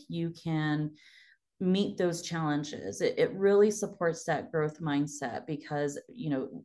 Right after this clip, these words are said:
with confidence, you realize, "Oh, maybe I didn't quite get the grade that I wanted, but I will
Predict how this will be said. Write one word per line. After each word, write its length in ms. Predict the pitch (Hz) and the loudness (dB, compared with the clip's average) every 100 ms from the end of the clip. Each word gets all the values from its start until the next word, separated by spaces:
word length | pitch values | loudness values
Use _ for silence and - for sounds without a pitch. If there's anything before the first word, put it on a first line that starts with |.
| - | -4
with 280 | 175 170 | -4 -4
confidence, 800 | - - 208 208 208 208 208 - - - _ - | -8 -6 -4 -2 0 0 0 -4 -14 -20 _ -6
you 100 | 180 180 175 | -4 0 2
realize, 580 | 175 170 165 160 160 156 - - - _ - | 6 6 6 4 2 -2 -10 -20 -20 _ 2
"Oh, 280 | 175 185 180 180 | 4 4 2 0
maybe 200 | 180 196 | 0 2
I 100 | 180 180 | 0 0
didn't 240 | 175 165 - - | -2 -4 -6 -10
quite 360 | - 202 185 - | -6 -2 -2 -2
get 100 | 196 | -4
the 140 | 185 180 175 | -4 -8 -4
grade 420 | 175 170 170 170 | 0 0 0 -2
that 100 | 160 139 | 0 0
I 40 | |
wanted, 600 | 156 156 156 170 185 202 202 - | 0 0 2 2 0 -2 -4 -4
but 100 | 214 170 185 | -4 -4 -4
I 20 | 190 | 4
will 200 | 202 190 | 4 4